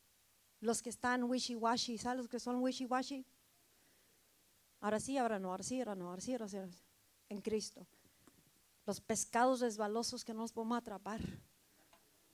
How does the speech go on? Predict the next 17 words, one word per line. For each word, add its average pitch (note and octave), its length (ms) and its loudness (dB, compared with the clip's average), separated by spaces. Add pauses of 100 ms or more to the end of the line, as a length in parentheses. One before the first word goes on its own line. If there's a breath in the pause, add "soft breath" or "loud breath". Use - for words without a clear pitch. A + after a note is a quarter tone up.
(760)
Cuando A3+ 320 0
apenas B3+ 280 2
los C4+ 120 4
vas B3 100 -2
a - 20 -2
agarrar, A#3+ 240 -2
¡shum!, A3+ 560 -2
vuelan. G3+ 480 -2 (2000 soft breath)
Eso C#4 220 6
se C#4 100 4
acaba C#4+ 400 4
cuando A#3+ 300 0
soplo C#4+ 480 0
del C4 120 2
omnipotente A#3+ 800 -2
Dios G#3+ 440 -2
viene G3 560 0